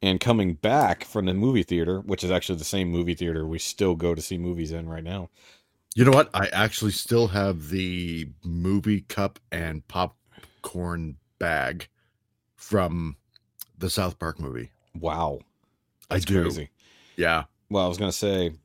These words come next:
Speaker 2: I don't
Speaker 1: on,
Speaker 2: know why,
Speaker 1: on
Speaker 2: but
Speaker 1: a
Speaker 2: I figured maybe it might be worth something one day. <laughs>
Speaker 1: To somebody. Let's get Mike Judge to sign it.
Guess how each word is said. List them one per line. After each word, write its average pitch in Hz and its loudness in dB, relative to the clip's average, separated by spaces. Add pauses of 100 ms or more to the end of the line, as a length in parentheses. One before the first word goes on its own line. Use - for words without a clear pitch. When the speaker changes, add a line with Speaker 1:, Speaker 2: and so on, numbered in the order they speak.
(340)
Speaker 2:
I 101 2
don't 110 6
Speaker 1:
on, 113 6
Speaker 2:
know 92 4
why, 87 2 (320)
Speaker 1:
on 107 0
Speaker 2:
but 110 2
Speaker 1:
a - 0
Speaker 2:
I 78 -4
figured 85 -6
maybe 82 -4
it 73 -4
might 76 -4
be 76 -4
worth 69 -8
something 71 -8
one 73 -8
day. - 0 (120)
<laughs> - -20
Speaker 1:
To 104 -4
somebody. 110 2 (180)
Let's - -16
get 104 0
Mike 107 2
Judge 110 0
to 92 -4
sign 82 -8
it. - -12